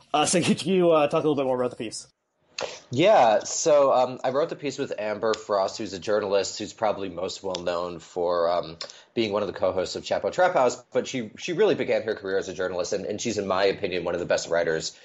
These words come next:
Speaker 2: of, um, sort of, uh, our elder millennial generation. She's a, she's a wonderful stylist, so it was a real privilege to write with her.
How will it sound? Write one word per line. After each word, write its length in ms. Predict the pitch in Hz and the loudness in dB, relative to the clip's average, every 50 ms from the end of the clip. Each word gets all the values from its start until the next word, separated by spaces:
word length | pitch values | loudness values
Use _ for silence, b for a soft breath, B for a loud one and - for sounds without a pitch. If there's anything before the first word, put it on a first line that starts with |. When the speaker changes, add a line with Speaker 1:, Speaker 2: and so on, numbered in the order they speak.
| B B B B | B B B B
Speaker 2:
of, 180 | - 98 82 95 | -2 0 2 2
um, 240 | 85 82 85 85 | 2 2 0 -2
sort 420 | 82 - 104 87 82 82 80 - - | -4 -4 -2 0 0 0 0 0 0
of, 0 | |
uh, 220 | - 90 90 - - | 0 0 0 0 0
our 260 | 98 92 87 90 - | 0 0 0 0 0
elder 220 | 87 90 90 85 | -2 -2 -2 -4
millennial 400 | - 82 85 87 85 85 82 85 | -4 -4 -4 -2 0 0 0 -2
generation. 520 | 80 - - 82 87 87 85 - 85 82 80 | -2 -4 -4 0 0 0 0 0 -6 -8 -6
She's 180 | - 90 85 | -4 -2 -2
a, 140 | 92 87 - | -2 -4 -4
she's 180 | - - 113 104 | -4 -2 -2 0
a 40 | |
wonderful 300 | 95 123 131 - - 101 | 0 0 0 0 0 -2
stylist, 480 | - - - 76 80 82 80 73 - - | -4 -2 -2 0 0 0 0 -2 -4 -4
so 80 | 85 82 | -4 -4
it 40 | |
was 120 | 90 110 98 | -4 -4 -4
a 60 | 95 | 0
real 160 | 101 101 - | 0 0 0
privilege 420 | - - 92 85 85 85 80 - - | 0 -2 -4 -4 -4 -6 -6 -8 -6
to 80 | 80 | -2
write 180 | 82 82 80 - | 0 -2 0 -2
with 120 | 71 - | -4 -2
her. 160 | - 78 78 | 0 -2 -2